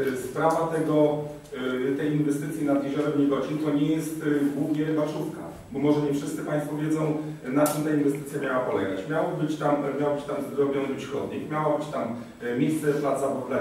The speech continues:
dzieci, miała być siłownia napowietrzna, miało być miejsce na grilla i przy tej dużej inwestycji, która była na zewnątrz na, e, ziemi, miał powstać na wodzie jeszcze pomost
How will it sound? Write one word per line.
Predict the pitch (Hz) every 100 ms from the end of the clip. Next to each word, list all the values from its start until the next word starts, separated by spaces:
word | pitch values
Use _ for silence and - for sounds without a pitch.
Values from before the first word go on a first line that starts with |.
| -
dzieci, | - - 131
miała | 147 170
być | 170 -
siłownia | - 160 156 143
napowietrzna, | 143 143 104 104 - 113 - - - -
miało | 139 131
być | 151 156
miejsce | 160 160 170
na | 156
grilla | 143 135 - - - - - - -
i | 185 -
przy | - 202
tej | 208 208 180
dużej | 151 - 208 202 -
inwestycji, | - 151 151 - 202 - - - - -
która | 165 156
była | 151 151
na | 151
zewnątrz | 147 - 151 143
na, | 147 139 - - 139
e, | 135
ziemi, | 147 135 - - - -
miał | 147 160
powstać | 180 175 175 165 -
na | 156 151 - -
wodzie | 160 160 147
jeszcze | 143 147 151
pomost | - 139 - -